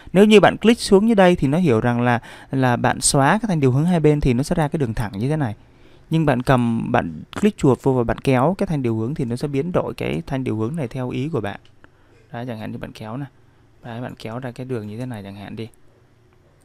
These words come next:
Đó là cái, ờ, những cái nhóm công cụ ở trong đây. Rồi, vậy thì chúng ta, khi mà chúng ta vẽ đường path á, mà chúng ta muốn có những cái hình như thế này á, thì bạn phải vẽ nó dạng shape. Mình chọn vào công cụ chữ P nha,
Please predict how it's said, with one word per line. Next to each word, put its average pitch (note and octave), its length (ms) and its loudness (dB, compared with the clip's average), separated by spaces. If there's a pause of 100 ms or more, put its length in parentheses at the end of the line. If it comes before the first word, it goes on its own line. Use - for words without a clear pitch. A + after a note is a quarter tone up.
(1080)
Đó C3 200 0
là A2+ 180 -2
cái, C3+ 580 -4
ờ, D3 200 -2
những C3+ 260 -4
cái D#3 140 -4
nhóm C#3 260 -2
công C#3+ 160 -4
cụ C3 140 -4
ở - 60 -4
trong B2 220 -6
đây. A#2 220 -6 (1200)
Rồi, B2 360 0 (540)
vậy B2 160 0
thì B2 280 -2 (280)
chúng D#3 200 -4
ta, D3 260 0
khi D3 240 -2
mà B2+ 120 -4
chúng C#3+ 180 -12
ta C#3+ 100 -4
vẽ C#3 180 -6
đường A#2+ 200 -6
path D3+ 200 -2
á, E3+ 80 -6
mà C3 120 -8
chúng C#3+ 160 -10
ta C#3+ 120 -4
muốn C3+ 260 -4
có C#3 160 -6
những D#3 180 -8
cái E3+ 100 -4
hình A2+ 180 -2
như A#2+ 120 -2
thế D3 120 -4
này A2+ 260 -4
á, C3 80 -4 (300)
thì A#2 140 -6
bạn A2 160 -4
phải G#2 140 -8
vẽ A#2 240 -4
nó D#3+ 160 -4
dạng D3+ 180 -6
shape. E3 280 0 (800)
Mình C3 200 0
chọn A#2 200 -2
vào C3+ 80 -6
công C#3+ 140 -2
cụ C3 160 -4
chữ D#3+ 100 -6
P - 100 -4
nha, C#3+ 440 0